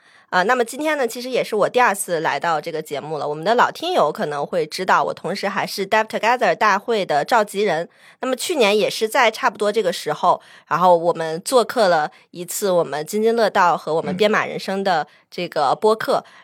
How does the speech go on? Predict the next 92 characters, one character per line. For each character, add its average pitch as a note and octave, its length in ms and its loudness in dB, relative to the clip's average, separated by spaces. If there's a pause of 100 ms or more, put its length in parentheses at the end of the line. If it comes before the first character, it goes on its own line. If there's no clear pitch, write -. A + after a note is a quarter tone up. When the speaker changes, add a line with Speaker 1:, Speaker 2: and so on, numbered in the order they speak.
Speaker 1:
然 C#3+ 140 -4
后 D#3+ 180 2
来 D#3 160 2
去 F#3+ 240 -6
介 C#4 180 2
绍 C4 240 2
了 F3 120 2
一 D#3+ 40 -2
下 E3+ 240 0
这 F3 100 -8
个 D3+ 120 -2
开 A3+ 160 -4
发 C4 120 2
者 A3 120 0
关 A3+ 260 2
系 F3 300 -10
以 C#3+ 60 -14
及 E3 140 -14
Dev G#3 180 0
Together A3+ 300 -2
的 F3+ 180 0
这 G#3+ 100 -8
个 G3+ 80 -4
大 A3+ 180 0
会。 A#3 300 -2
那 F#3 100 -4
么 F#3 80 -2
今 A3+ 180 -8
天 C4 200 -2
我 G#3 100 2
们 D#3 120 -4
也 F3+ 140 -2
是 E3+ 240 -12 (100)
重 F3+ 220 -4
新， C4+ 320 -6 (280)
呃， F3+ 120 4
回 F3+ 220 0
到 E4+ 180 6
这 D4 180 -6
里， D#3+ 140 -8
再 E4 260 2
来 D3+ 180 0
谈 - 240 -8
一 D#3 40 -6
谈 F3 220 -8
开 G3+ 140 -8
发 F#3+ 120 0
者 F#3 120 -2
关 F#3 180 -2
系 F#3 140 -8
这 E3 80 0
个 D#3 100 0
话 D#3 220 -4
题。 D3 200 -16
因 F#3+ 100 -4
为 A3+ 80 2
其 A#3 180 -4
实 B3 80 0
今 C#4+ 220 -8
年 F#3+ 200 2
在 G#3 100 2
这 A3 160 2
个 E3+ 160 2
行 D3+ 280 -2
业， G3+ 260 -2 (200)
在 C4 120 0
这 D#4+ 80 0
个 C#4+ 80 8
领 F3 180 0
域 G#3+ 100 -4
也 F#3+ 140 0
发 A3+ 240 2
生 C4 200 -2
了 G3 160 2
一 F#3+ 80 -4
些 G3+ 200 0
翻 B3+ 220 0
天 C4+ 200 -6
覆 B3 180 -6
地 G#3+ 140 -4
的 F3 80 0
变 G3 260 2
化， E3+ 300 -2
大 G3 100 0
家 F#3 80 2
可 G3+ 120 -6
能 F3 100 -4
也 E3+ 100 -4
会 F#3+ 160 -2
感 F#3 220 0
受 G3+ 180 0
到 F3 160 0